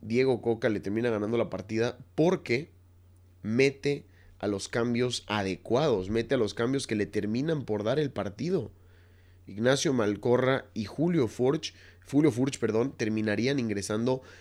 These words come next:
al, al minuto, ¿qué? Setenta y ocho o setenta, sí, cincuenta y siete segundos tenían dentro del terreno de juego cuando tocaron su primer balón y se armaron la jugada para el uno cero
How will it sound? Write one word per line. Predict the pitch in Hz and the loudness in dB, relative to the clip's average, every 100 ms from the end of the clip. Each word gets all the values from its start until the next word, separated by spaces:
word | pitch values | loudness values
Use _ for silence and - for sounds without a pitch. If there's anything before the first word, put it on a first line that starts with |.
| - | -2
al, | 98 107 92 - | 2 2 2 -2
al | 98 98 95 95 92 90 | 0 0 2 0 0 -2
minuto, | 101 104 101 127 120 110 104 92 78 - - | -2 -2 -2 2 6 6 6 4 0 -2 -6
¿qué? | 110 110 | -4 -4
Setenta | 92 - 104 104 - 95 | -4 -2 -2 0 -2 2
y | 110 | 4
ocho | 127 143 - 147 | 4 2 2 2
o | 117 110 | 4 2
setenta, | 107 - 98 87 110 | -2 -4 -4 -4 -4
sí, | 147 160 - - - - - | 0 0 -2 -14 -18 -16 -4
cincuenta | 135 135 143 147 | -2 2 2 4
y | 151 | 2
siete | 151 247 220 - | 4 4 4 4
segundos | 196 156 170 190 185 143 - - - - | 2 4 4 4 4 4 2 -10 -18 0
tenían | 131 156 185 156 | 4 8 8 8
dentro | 139 120 123 | 6 4 2
del | 123 104 | 2 2
terreno | 139 175 170 | 2 4 6
de | 135 | 6
juego | 170 185 208 208 - - | 6 8 6 4 -10 -4
cuando | 131 131 123 | 0 4 4
tocaron | 120 113 165 165 127 | 2 6 6 6 2
su | 127 | -2
primer | 101 117 135 156 | 2 2 6 6
balón | 131 127 160 - | 6 6 2 0
y | 147 | 2
se | 120 147 | 6 6
armaron | 135 143 160 165 135 | 6 4 4 4 4
la | 120 | 2
jugada | 110 117 135 139 120 | 2 4 4 4 2
para | - 104 104 | 2 2 2
el | 107 | 2
uno | 131 131 113 | 2 2 0
cero | - 135 147 180 | 2 4 4 2